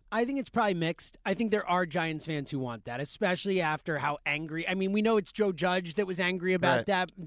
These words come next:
Speaker 1: Daboll's different, but, like, there were a lot of Giants fans who were angry about that too, and I'm sure that's sticking in their craw. It was only a couple years ago.
Speaker 2: Two years
Speaker 1: So,
Speaker 2: ago.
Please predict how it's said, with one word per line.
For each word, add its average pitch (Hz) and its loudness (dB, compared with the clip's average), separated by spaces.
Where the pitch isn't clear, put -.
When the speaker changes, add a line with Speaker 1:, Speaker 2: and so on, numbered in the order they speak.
Speaker 1:
Daboll's 175 0
different, 196 0
but, 202 2
like, 233 0
there 302 0
were 330 2
a 330 4
lot 349 4
of 349 -4
Giants 349 0
fans 185 -2
who 190 0
were 208 4
angry 190 2
about 180 0
that 185 0
too, 180 0
and 208 -2
I'm 214 -2
sure 233 0
that's 214 -4
sticking 226 -4
in 214 -2
their 202 0
craw. 156 -4
It - 2
was 175 -2
only 196 0
a 185 -2
couple 185 -2
years 143 -4
ago. 143 0
Speaker 2:
Two 185 8
years 190 10
Speaker 1:
So, 185 6
Speaker 2:
ago. 113 0